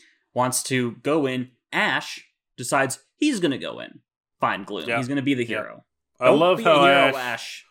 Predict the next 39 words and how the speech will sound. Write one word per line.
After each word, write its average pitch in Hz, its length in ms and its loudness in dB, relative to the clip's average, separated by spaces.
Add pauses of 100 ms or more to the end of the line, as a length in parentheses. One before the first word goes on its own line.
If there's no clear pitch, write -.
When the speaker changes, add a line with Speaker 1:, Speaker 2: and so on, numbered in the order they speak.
(100)
Speaker 2:
I, 156 340 2
I 190 40 6
do 214 200 -4
like 165 360 4
these 135 260 -6
moments 117 340 -8
of 104 120 -12
Ash, 104 380 -4
though, 101 180 -8
where 101 140 -6
he's 113 160 -10
such 127 260 -8
a 131 80 -4
bullheaded 107 580 -6
idiot 107 520 -8
that 101 220 -12
he, 104 220 -12
uh, 95 200 -8
Speaker 1:
Yeah. 123 240 -2 (400)
<laughs> - 380 -10
Speaker 2:
he, 131 300 -6
uh, 131 220 -2 (400)
saves 156 360 -8
the 117 120 -10
day, 101 360 -6 (120)
I 104 80 -14
guess. 104 440 -10 (180)
<laughs> - 500 -18
He 170 100 -4
also 165 280 0
caused 117 580 -2
the 98 80 -12
problems, 98 640 -8
but - 100 -12
Speaker 1:
Yeah. 135 180 -2 (100)
Speaker 2:
yeah. - 160 2 (720)
<laughs> 226 300 -12 (260)
So - 200 -12
whatever. 98 520 -10